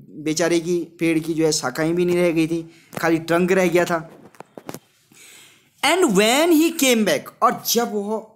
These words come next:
when, जब he, वह came, आया, back, वापस, after some years, years means साल, वर्ष, जब वो कुछ समय के बाद वापस आया,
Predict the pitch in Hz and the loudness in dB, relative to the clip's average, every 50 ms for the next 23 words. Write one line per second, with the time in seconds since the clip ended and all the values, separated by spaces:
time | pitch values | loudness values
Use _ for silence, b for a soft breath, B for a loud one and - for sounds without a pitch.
0 | _ 165 156 147 143 143 135 127 127 127 143 170 180 180 - 151 160 156 139 120 | _ -6 -4 -4 -4 -4 -6 -6 -6 -6 -6 -8 -10 -12 -10 -8 -8 -6 -6 -8
1 | 113 - 135 151 160 - - 147 147 147 143 120 110 117 117 131 151 147 131 131 | -8 -10 -12 -14 -14 -8 -4 -2 0 0 0 -2 -4 -4 -4 -4 -4 -4 -4 -4
2 | 135 143 143 120 117 104 101 101 - 127 156 - - - - 143 143 - - 226 | -4 -4 -4 -4 -6 -8 -8 -8 -10 -10 -10 -10 -10 -8 -8 -8 -8 -4 -4 -4
3 | 220 220 - - - 247 311 320 320 294 269 254 233 202 160 - - - - - | -2 -2 -2 0 0 2 2 2 2 2 2 2 2 0 0 -2 -6 -8 -10 -14
4 | _ _ _ - 156 170 180 180 - - 165 170 180 185 - - - 107 104 104 | _ _ _ -4 -2 0 0 0 -2 -6 -8 -8 -6 -6 -6 -4 -2 -2 -2 -2
5 | 92 - - - - _ - 123 139 - 104 - - - B B B B B B | -4 -8 -14 -20 -20 _ -6 -4 -4 -2 -2 -6 -10 -10 B B B B B B
6 | B B - 151 220 247 269 302 294 302 - - 294 311 - 339 - - 269 240 | B B 0 0 2 4 4 2 2 0 0 0 0 2 2 0 0 0 0 2
7 | 233 254 254 254 254 247 208 214 208 220 214 202 156 156 - 220 233 220 208 185 | 2 0 0 0 0 0 2 2 2 2 2 2 0 2 2 2 2 2 2 2
8 | 160 147 143 139 139 156 185 202 B | 2 2 2 2 2 2 0 0 B